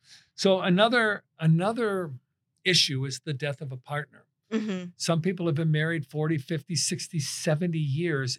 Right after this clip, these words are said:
Speaker 1: and
Speaker 2: Oof.
Speaker 1: that partner passes away. And that partner may have been the one who took care of everything, or maybe just took care of something where the other partner doesn't know how to deal with it.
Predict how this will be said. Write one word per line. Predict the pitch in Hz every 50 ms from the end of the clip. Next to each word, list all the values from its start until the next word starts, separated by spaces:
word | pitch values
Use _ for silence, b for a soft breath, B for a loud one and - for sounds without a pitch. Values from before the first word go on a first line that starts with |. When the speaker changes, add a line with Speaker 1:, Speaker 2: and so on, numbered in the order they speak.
| _ _
Speaker 1:
and | - 139 135
Speaker 2:
Oof. | 123
Speaker 1:
that | 143 143 156 156 - _ _
partner | - - 170 180 180 - 170 165 147
passes | 127 - - 170 156 156 - - 156 127 -
away. | 151 139 147 156 165 156 143 127 b b b b b b _
And | 156 143 143 127
that | 143 156 196 - -
partner | - - - 208 220 240 - - 165 160 151
may | 143 143 143 151 156 170 190 202
have | 196 175 135
been | 151 170 165 165
the | 160 151
one | 151 156 160 160
who | 156 160 165 143
took | - - - 190 185 185 -
care | - 185 180 175
of | 160 147
everything, | 156 160 190 247 226 - - _ 135 113 101 _ _ _ _ _ _
or | 185 196 - 190
maybe | 185 208 220 226 233 208
just | 165 214 180 - -
took | - 226 214 -
care | - 202 190 180 165
of | 147 -
something | - - 214 247 285 - _ 185 160 156 156 147 - _ _ _ _
where | 175 165 165
the | 170 175 160
other | 170 190 208 226 214
partner | - - - 185 190 180 175 170
doesn't | 156 151 175 170 151 - 185 175 - 156
know | 165 165 151
how | 127 139 165 170
to | 165 156
deal | 139 139 160 208 247 208
with | 151 127 - - 135
it. | -